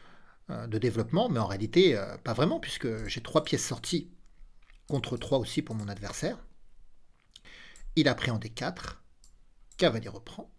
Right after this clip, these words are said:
Tour C huit a été joué, la tour sur la colonne C.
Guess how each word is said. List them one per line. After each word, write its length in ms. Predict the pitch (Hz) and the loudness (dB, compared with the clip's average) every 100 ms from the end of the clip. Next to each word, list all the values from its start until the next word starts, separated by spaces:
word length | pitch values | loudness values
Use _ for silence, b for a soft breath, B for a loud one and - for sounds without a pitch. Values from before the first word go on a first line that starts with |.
| B B B B B B B B B B _ _ - - - - _ _ - - | B B B B B B B B B B _ _ -20 -20 -20 -20 _ _ -18 0
Tour 160 | 226 | 0
C 180 | - 175 | 6 8
huit 220 | 151 170 | 8 6
a 80 | 123 | 2
été 220 | 113 120 | -2 -6
joué, 320 | 101 143 - - | -2 -2 -4 -4
la 100 | 123 | -4
tour 180 | 117 180 | 2 2
sur 140 | 180 127 | 2 -2
la 80 | |
colonne 260 | 113 113 95 | -2 -6 -6
C. 320 | - 113 - | -2 -4 -4